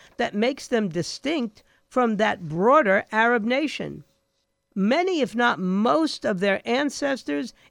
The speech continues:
in the last century immigrated into Palestine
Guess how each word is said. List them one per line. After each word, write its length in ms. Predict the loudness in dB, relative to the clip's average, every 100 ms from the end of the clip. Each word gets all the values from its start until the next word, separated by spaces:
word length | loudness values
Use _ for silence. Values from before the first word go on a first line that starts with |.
| -2
in 160 | 0 2
the 100 | 0
last 380 | 0 -2 -2
century 680 | -4 -4 -4 -4 -4 -4 -6 _ _ _ -4
immigrated 720 | 0 0 0 0 0 -2 0
into 260 | 0 -2
Palestine 840 | -4 -2 0 -2 -2 -2 0 -2 -4